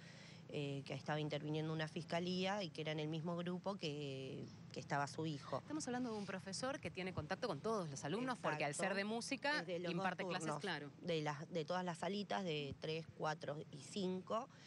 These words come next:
Speaker 1: y de los dos turnos.
Speaker 2: Cuando empieza a, a, a conocerse esta historia, algo de lo que yo relataba, cada padre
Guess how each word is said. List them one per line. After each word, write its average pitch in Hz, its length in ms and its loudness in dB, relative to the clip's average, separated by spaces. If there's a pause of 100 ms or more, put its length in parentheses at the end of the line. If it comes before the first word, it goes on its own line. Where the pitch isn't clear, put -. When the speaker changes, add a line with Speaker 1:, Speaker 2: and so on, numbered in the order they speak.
(180)
Speaker 1:
y 175 200 0
de 190 100 2
los 151 160 0
dos 147 160 -4
turnos. 131 440 -2 (180)
Speaker 2:
Cuando 226 200 -4
empieza 294 460 -2
a, 175 240 2
a, 143 440 0
a 143 60 0
conocerse 156 480 0
esta 170 160 0
historia, 147 520 2
algo 190 360 2
de 151 80 -2
lo 143 120 -2
que 151 80 -6
yo 156 120 -2
relataba, 175 540 2 (120)
cada 160 220 0
padre 202 440 2